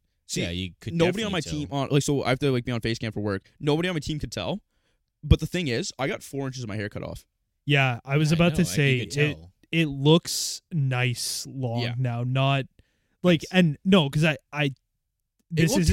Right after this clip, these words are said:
Speaker 1: terrible.
Speaker 3: something I even
Speaker 1: It
Speaker 3: said behind you.
Speaker 1: Yeah.
Speaker 3: I, I hated the way it looked when it was that long.
Speaker 1: <laughs> Yeah, so did I. I
Speaker 3: Like
Speaker 1: wanted, I wanted to get it cut about three months earlier, but
Speaker 3: No, no,
Speaker 1: everything
Speaker 3: no,
Speaker 1: was
Speaker 3: of
Speaker 1: closed.
Speaker 3: course,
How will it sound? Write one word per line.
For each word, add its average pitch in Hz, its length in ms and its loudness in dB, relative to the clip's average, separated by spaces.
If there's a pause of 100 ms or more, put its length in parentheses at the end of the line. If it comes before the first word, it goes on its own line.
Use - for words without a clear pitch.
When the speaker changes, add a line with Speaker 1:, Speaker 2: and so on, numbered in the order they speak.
Speaker 1:
terrible. - 60 0
Speaker 3:
something 170 300 4
I 147 120 4
even 143 180 2
Speaker 1:
It 190 100 4
Speaker 3:
said 139 200 0
behind 127 340 -2
you. 175 160 4
Speaker 1:
Yeah. 196 240 -2 (160)
Speaker 3:
I, 156 220 0 (120)
I 135 240 -4 (460)
hated 147 680 -2
the 135 80 0
way 127 240 -4
it 117 60 -8
looked 113 320 -6
when 127 100 -2
it 120 60 -2
was 120 160 -4
that 110 220 -10
long. 101 160 -10
Speaker 1:
<laughs> 427 40 -6
Yeah, 381 240 0 (140)
so 294 160 2
did - 100 0
I. 254 60 0
I 196 140 4
Speaker 3:
Like - 80 8
Speaker 1:
wanted, 277 260 2
I 208 80 4
wanted 269 220 0
to - 80 -10
get 262 100 2
it 214 100 -8
cut 262 140 2
about 180 260 0
three 214 380 0
months 208 240 -2
earlier, 202 260 -2
but 135 60 -2
Speaker 3:
No, 156 40 2
no, - 40 6
Speaker 1:
everything 180 140 4
Speaker 3:
no, 180 60 0
Speaker 1:
was 175 80 -2
Speaker 3:
of - 40 -6
Speaker 1:
closed. 233 160 0
Speaker 3:
course, - 280 -4